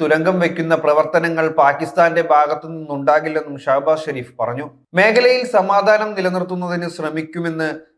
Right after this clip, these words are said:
സൗദി, യു എ ഇ, കുവൈത്ത് അംബാസഡർമാർ പറഞ്ഞു. കഴിഞ്ഞ വ്യാഴാഴ്ച ചൈനീസ് അംബാസഡർ ജിയോങ് സെയ്തോങ്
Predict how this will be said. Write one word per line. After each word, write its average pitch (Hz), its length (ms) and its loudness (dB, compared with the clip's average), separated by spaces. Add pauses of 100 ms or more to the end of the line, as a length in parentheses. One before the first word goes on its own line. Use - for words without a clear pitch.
(180)
സൗദി, 160 420 4
യു 160 260 0
എ 170 40 2
ഇ, 170 180 0
കുവൈത്ത് 165 380 0
അംബാസഡർമാർ 151 720 0
പറഞ്ഞു. 120 400 -4 (380)
കഴിഞ്ഞ 139 260 2
വ്യാഴാഴ്ച 151 640 2 (140)
ചൈനീസ് 156 380 0
അംബാസഡർ 151 640 -2
ജിയോങ് 165 360 -2 (720)
സെയ്തോങ് 165 680 0